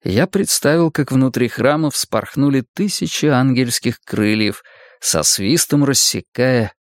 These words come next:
лишенный святости воздух. Иисус ввалился в такси, схватил бутылку вина и, наклонившись вперед, прошептал на ухо таксисту:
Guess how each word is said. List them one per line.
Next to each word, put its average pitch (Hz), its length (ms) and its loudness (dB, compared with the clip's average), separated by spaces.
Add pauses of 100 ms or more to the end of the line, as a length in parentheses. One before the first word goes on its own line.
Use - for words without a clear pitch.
(160)
лишенный 117 640 0
святости - 720 -2
воздух. 90 640 -4 (1300)
Иисус 107 600 0
ввалился 127 580 2
в - 80 -6
такси, 117 600 0 (280)
схватил 160 460 0
бутылку 143 480 0
вина 131 400 2
и, 131 40 2
наклонившись 123 680 0
вперед, 120 500 -2
прошептал 123 640 0
на 131 260 2
ухо 135 220 -2
таксисту: 131 880 0